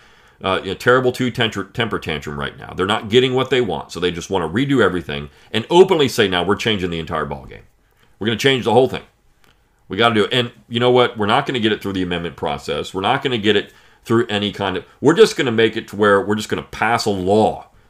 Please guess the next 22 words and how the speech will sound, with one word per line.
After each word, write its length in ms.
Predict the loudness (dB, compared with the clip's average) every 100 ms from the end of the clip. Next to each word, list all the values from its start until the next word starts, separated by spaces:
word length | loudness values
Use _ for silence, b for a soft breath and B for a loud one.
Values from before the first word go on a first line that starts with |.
| _
that 140 | -12
will 80 | -10
do 160 | -10 -10
this. 300 | -12 -20 -20 _ _ _ _ _ _ _
And 140 | 0 2
then 160 | 4
we're 80 | 4
not 160 | 4 4
gonna 120 | 4
let 120 | 2
the 80 | 0
courts 300 | 0 0 0
review 300 | -2 -2 -4
it. 100 | -6 _ _ _ _ _ -20 _ _ _ _ _ _ _ _ _ _ _ _ _ _ _ _ _
A 40 | -20
politics 580 | -6 -2 2 2 0 0
of 60 |
the 80 | 0
American 360 | 2 0 0 -4
future 320 | -4 0 2
like 220 | 2 2
this 380 | 2 2 -2